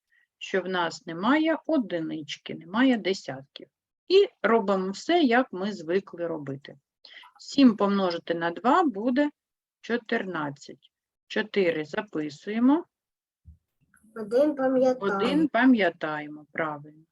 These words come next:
Speaker 1: Два множимо на два буде чотири, та ще один буде п'ять.
Speaker 2: П'ять.
Speaker 1: Записуємо п'ятірочку. Тепер уявляємо, що в нас навпаки є одиничка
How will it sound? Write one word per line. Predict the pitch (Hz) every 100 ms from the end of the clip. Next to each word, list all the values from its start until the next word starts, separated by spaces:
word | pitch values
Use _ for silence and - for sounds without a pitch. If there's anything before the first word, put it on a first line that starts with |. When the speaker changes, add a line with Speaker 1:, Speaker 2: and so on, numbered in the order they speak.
| _ _
Speaker 1:
Два | - 208 254
множимо | 226 214 202 190 185
на | 190 190
два | 185 170 147
буде | 151 165 156 147
чотири, | 143 - 170 - 320 381 370
та | - 214
ще | - 180
один | 156 151 175 294 349
буде | 196 165 196 214
п'ять. | 214 - 143 139 143 _ _ _
Speaker 2:
П'ять. | 185 185 185 - - _ _ _ _ _ - -
Speaker 1:
Записуємо | 247 - 156 156 - 170 165 165
п'ятірочку. | 175 175 _ 160 165 170 _ - - _ _ _ _ _ _ 202 _
Тепер | - 403 466 -
уявляємо, | 262 214 196 175 180 214 277 349
що | - 220
в |
нас | 208 208 247 -
навпаки | 254 247 262 254 - 175 156
є | 190 196
одиничка | 165 165 170 175 156 143 - - 320